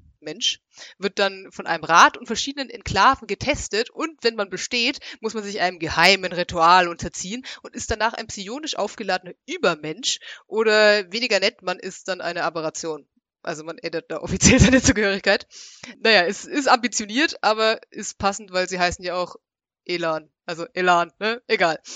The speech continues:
Krass an ihnen ist aber, dass sie nicht schlafen müssen, sondern nur meditieren,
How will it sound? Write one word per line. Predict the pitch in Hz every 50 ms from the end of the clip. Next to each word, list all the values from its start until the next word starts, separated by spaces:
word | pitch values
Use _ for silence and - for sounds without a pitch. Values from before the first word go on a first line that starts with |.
| - - - - _ - - - - _ -
Krass | - 294 330 349 - -
an | - 226 220
ihnen | 233 233 226
ist | - 247 -
aber, | - 226 214 233 233
dass | 208 214 208 -
sie | - 214 208 208 208 196 196 196 - _
nicht | - 208 254 - -
schlafen | - - 202 196 208 226 - - 196
müssen, | 208 196
sondern | - 208 196 196
nur | 208 226
meditieren, | 214 190 175 180 175 - - - 185 175 180 233 277 _